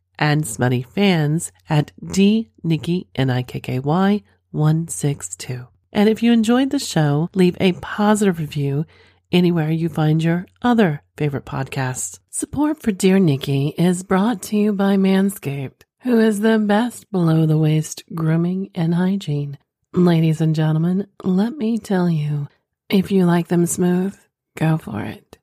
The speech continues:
The Lawnmower four point oh gives you that nice, smooth, close shave. Or, if you're a lady like me, just enough stubble to make you wet. The Lawnmower four point oh is waterproof,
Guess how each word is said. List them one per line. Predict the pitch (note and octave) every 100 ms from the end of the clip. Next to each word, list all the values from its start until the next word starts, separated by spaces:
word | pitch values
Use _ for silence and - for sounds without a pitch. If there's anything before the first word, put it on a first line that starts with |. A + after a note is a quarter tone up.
| _
The | G#3+
Lawnmower | G3 G3+ C4+ D4 C#4+ C#4
four | C4+ G3+ G3+
point | G3+ G3 G3 G3
oh | E3+ D#3+ D#3 D#3+
gives | E3+ E3 D#3+
you | E3+ E3
that | D#3+ E3 -
nice, | D#3+ D#3 D#3 F3+ A#3+ - - - - _ _
smooth, | - - F3 F3 E3+ E3+ E3 - _ _
close | D3 E3 F#3+
shave. | - C#3+ B2 B2 D3 _ _ _ -
Or, | G3 F#3+ D#3 D#3 -
if | E3+ F3
you're | D#3
a | D#3
lady | D#3+ D#3+ D#3
like | D3 C#3+ -
me, | F#3 E3 D3+ D#3 - _ _ _ -
just | - C4 C4+ - -
enough | B3 G3+ F3+ F3+
stubble | - - - E3 - - A3 - _ _ _ -
to | E3+
make | D#3 C#3+
you | C#3+ C#3+
wet. | D3+ D3+ D3+ - _ - _ _ _
The | F#3
Lawnmower | F3 F#3 G#3 A#3+ C4 C4+
four | A3 A3+
point | - A3+ A3
oh | F3 E3 F3+ -
is | G3 G#3+
waterproof, | F#3 G#3 A3 - C3+ D3 -